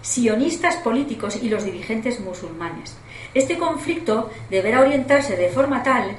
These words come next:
que el Islam y el sionismo político se destruyan mutuamente y además obligará a otras naciones, una vez más divididas sobre este asunto, a entrar en la lucha hasta el punto de agotarse física, mental,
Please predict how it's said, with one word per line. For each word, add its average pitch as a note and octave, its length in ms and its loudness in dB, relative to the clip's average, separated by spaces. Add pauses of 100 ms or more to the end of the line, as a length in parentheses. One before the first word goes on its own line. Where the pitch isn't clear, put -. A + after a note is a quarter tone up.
(200)
que G3 260 2
el B3+ 140 6
Islam C4 640 4 (340)
y G#3+ 80 2
el G#3 100 2
sionismo B3+ 580 0
político G3+ 720 0 (180)
se - 140 -4
destruyan B3+ 560 2
mutuamente G#3 760 0 (240)
y A3 60 2
además C4+ 580 6
obligará G3+ 640 2
a G3 180 2
otras C4 220 2
naciones, A#3 640 -2 (120)
una C#4 220 4
vez C4 260 8 (160)
más B3 580 2
divididas G#3 560 -2
sobre F#3 220 -2
este F#3 180 -4
asunto, G#3 540 -6 (240)
a A3 100 4
entrar C4 340 6
en C#4 80 4
la A#3+ 80 4
lucha A#3 480 0 (380)
hasta A3 280 0
el G#3 80 -4
punto D#4+ 320 4
de A3+ 100 4
agotarse G3 640 -2
física, C#4+ 520 -4
mental, F#3+ 480 -4